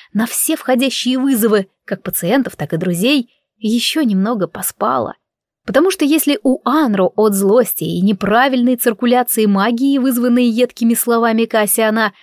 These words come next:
остановится сердечко, то я его спасать не стану. Так и помрет, а меня за это потом лицензии лишат.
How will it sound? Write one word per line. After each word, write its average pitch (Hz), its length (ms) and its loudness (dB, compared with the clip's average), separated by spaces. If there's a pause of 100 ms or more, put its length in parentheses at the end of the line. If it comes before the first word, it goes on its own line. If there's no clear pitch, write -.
(180)
остановится 202 520 -2
сердечко, 180 680 -2 (280)
то - 80 -4
я 254 180 2
его 302 300 0
спасать - 440 -4
не 269 100 2
стану. 170 480 -8 (480)
Так 285 180 -4
и 262 60 2
помрет, 240 560 2 (360)
а 190 100 -4
меня 220 240 2
за 240 120 2
это - 140 -2
потом 262 320 0
лицензии 226 800 2
лишат. 226 520 0